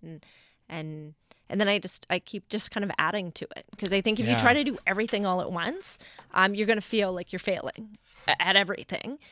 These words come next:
Speaker 1: So if you just pick one thing, you do it consistently, you can go, yeah, like, "Yeah, I feel really good about that." Add another thing,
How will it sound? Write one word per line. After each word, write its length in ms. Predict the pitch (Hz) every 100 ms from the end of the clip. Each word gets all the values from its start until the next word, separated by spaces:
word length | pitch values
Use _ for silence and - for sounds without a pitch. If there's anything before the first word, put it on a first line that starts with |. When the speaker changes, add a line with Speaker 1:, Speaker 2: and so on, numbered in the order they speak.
| - -
Speaker 1:
So 120 | 220
if 120 | 202
you 80 | 220
just 180 | 214 -
pick 180 | 208 -
one 280 | 185 190 220
thing, 360 | - 190 190
you 120 | 180
do 140 | 170 185
it 80 | 190
consistently, 720 | 196 - 190 220 269 277 262
you 80 | 185
can 120 | 175
go, 160 | 185
yeah, 140 | 175 170
like, 140 | 175
"Yeah, 140 | 208 185
I 140 | 156
feel 200 | - 190
really 240 | 175 180
good 120 | 170 180
about 160 | - -
that." 140 | -
Add 220 | - 180
another 340 | 202 180 175 175
thing, 240 | - -